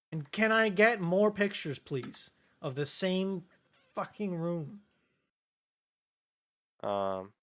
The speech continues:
Speaker 2: dining room.
Speaker 1: I
Speaker 2: Not
Speaker 1: like,
Speaker 2: really
Speaker 1: at
Speaker 2: din-
Speaker 1: li-, okay, when I look at this picture here, I'm like, "Okay, I can work with this, though." You know, you throw a couch somewhere, throw a T V on one of these walls with an entertainment center.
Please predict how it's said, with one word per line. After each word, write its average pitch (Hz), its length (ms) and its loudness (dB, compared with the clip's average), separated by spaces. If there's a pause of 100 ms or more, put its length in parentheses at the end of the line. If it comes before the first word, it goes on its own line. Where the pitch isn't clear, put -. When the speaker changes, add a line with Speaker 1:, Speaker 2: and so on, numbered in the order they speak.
(1000)
Speaker 2:
dining 175 240 -4
room. 180 340 -6
Speaker 1:
I - 40 -14
Speaker 2:
Not - 80 -8
Speaker 1:
like, 135 160 0
Speaker 2:
really 139 280 -6
Speaker 1:
at 247 160 2
Speaker 2:
din- - 80 -8
Speaker 1:
li-, 285 160 -2 (720)
okay, 151 380 -4
when 220 140 -2
I 254 100 0
look 330 240 -2
at 440 180 0
this 175 180 0
picture 214 460 -2
here, 190 440 -2
I'm 247 200 -2
like, 240 260 2
"Okay, 160 600 -6 (300)
I 285 100 2
can 269 240 2
work 156 260 2
with 135 140 2
this, 131 240 -2
though." 135 340 -4 (400)
You 262 100 -2
know, 175 400 4 (840)
you 185 100 0
throw 214 320 2
a 240 60 0
couch 175 420 2
somewhere, 135 440 2
throw 196 240 0
a 226 60 0
T 185 240 -2
V 175 180 0
on 170 160 2
one 147 160 0
of 156 60 0
these 156 180 -2
walls 147 600 -8
with 135 140 -6
an 139 60 -4
entertainment 131 580 -6
center. - 320 -14